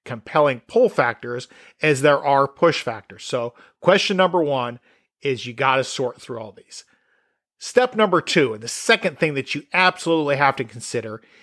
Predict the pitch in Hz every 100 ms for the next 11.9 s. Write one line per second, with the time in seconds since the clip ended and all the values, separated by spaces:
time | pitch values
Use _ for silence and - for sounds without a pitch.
0 | _ _ _ 160 151 139 143 135 147 196
1 | 233 226 - 233 208 160 143 139 139 139
2 | 139 - 170 170 180 170 - 127 120 147
3 | 143 156 139 135 127 135 135 123 120 120
4 | 117 - 143 - - _ - 143 170 170
5 | 165 143 117 95 - - - _ _ _
6 | 143 120 - _ _ _ _ _ 165 202
7 | 220 220 202 180 175 156 143 175 156 147
8 | 139 147 143 - 127 120 - 123 110 104
9 | 107 117 135 135 160 156 151 151 139 151
10 | 151 143 139 113 - - 135 - 185 185
11 | - 175 143 151 135 131 - 117